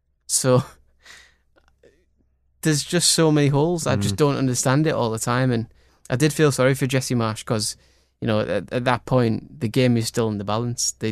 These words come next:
Speaker 1: you know, in the, in, in the end, they go on to lose five two, and it's, you know, it's damaging. So I feel sorry for him. It's, he's got a, he's got a point there.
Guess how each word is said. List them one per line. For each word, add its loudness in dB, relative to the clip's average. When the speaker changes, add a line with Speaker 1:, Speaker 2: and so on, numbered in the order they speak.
Speaker 1:
you -14
know, -10
in -8
the, -2
in, -2
in -2
the 0
end, -4
they -6
go -4
on -2
to -8
lose -6
five -8
two, -4
and -4
it's, -8
you -8
know, -8
it's -8
damaging. -2
So -4
I -6
feel -4
sorry 0
for -4
him. 2
It's, -8
he's -4
got 0
a, 0
he's -4
got -2
a -6
point -6
there. -8